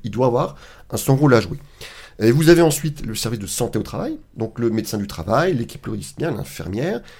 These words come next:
qui, elle aussi, a un, un rôle à jouer. Donc ces trois acteurs-là, plus les partenaires sociaux, donc les salariés, hein, et les partenaires sociaux, tous ces secteurs-là doivent se rassembler pour délimiter une politique commune.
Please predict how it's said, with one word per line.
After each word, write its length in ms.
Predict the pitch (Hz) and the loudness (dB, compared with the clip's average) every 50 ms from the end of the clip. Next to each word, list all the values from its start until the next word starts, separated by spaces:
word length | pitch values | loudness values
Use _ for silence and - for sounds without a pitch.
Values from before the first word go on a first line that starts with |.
| - - - | -20 -20 -16
qui, 160 | - - - - | -16 -12 -4 2
elle 180 | 180 202 202 175 | 4 4 6 6
aussi, 400 | 151 139 - - 190 226 320 - - - - - _ _ - - | 4 2 0 -2 -2 -4 -4 -6 -10 -20 -20 -20 _ _ -6 -2
a 400 | 131 151 170 170 - - 120 117 | 2 2 2 2 0 0 -2 -2
un, 180 | 113 - 113 | 0 0 -2
un 40 | 107 | -2
rôle 260 | 101 101 160 175 143 | 0 4 6 6 6
à 60 | 123 | 6
jouer. 180 | 110 90 82 - - - - - - | 2 -2 -8 -14 -16 -20 -20 -12 -4
Donc 160 | - 135 - | -4 -2 0
ces 100 | - 147 | 0 0
trois 320 | 139 - - 208 202 190 185 | 0 0 2 2 2 2 2
acteurs-là, 280 | 170 - - 160 151 | -2 -2 -2 -2 -2
plus 180 | 143 - 214 202 | -2 -2 -2 0
les 80 | - 147 | 0 2
partenaires 380 | 143 143 - 143 123 123 117 | 2 2 2 2 0 0 0
sociaux, 340 | - - 101 - - - - - _ - | -2 -6 -10 -8 -10 -10 -12 -12 _ -12
donc 120 | 110 - | -10 -6
les 80 | 123 123 | -6 -4
salariés, 460 | - 120 101 90 82 90 101 110 110 | -4 -4 -4 -4 -2 -2 0 0 0
hein, 120 | 92 - - | -2 -2 -6
et 80 | 95 | -8
les 80 | 95 - | -8 -8
partenaires 320 | - - - - - - | -10 -12 -12 -12 -12 -12
sociaux, 280 | - - - - 202 - - - - - - - - - - | -12 -14 -12 -12 -12 -12 -12 -16 -20 -20 -20 -20 -20 -16 -8
tous 140 | - 220 226 | -6 -4 -4
ces 180 | 208 - 185 165 | 0 0 0 0
secteurs-là 640 | - - - 151 143 139 143 - 147 135 135 165 | 0 -2 -2 -2 -2 -2 -2 -2 0 0 0 0
doivent 160 | 170 135 120 - | 0 0 -2 -2
se 120 | - 113 | -2 -4
rassembler 580 | 107 98 - 143 170 160 - 156 139 123 165 202 | -4 -2 -2 -2 -2 0 0 -2 0 0 0 -2
pour 180 | 202 120 120 | -2 -4 -4
délimiter 320 | 117 117 120 117 120 123 175 | -2 0 0 0 2 2 2
une 100 | 165 143 | 2 2
politique 300 | - 120 - - 147 - - | 0 -2 -2 -2 -10 -8 0
commune. 380 | - 175 170 170 151 123 104 | 6 6 8 8 6 4 2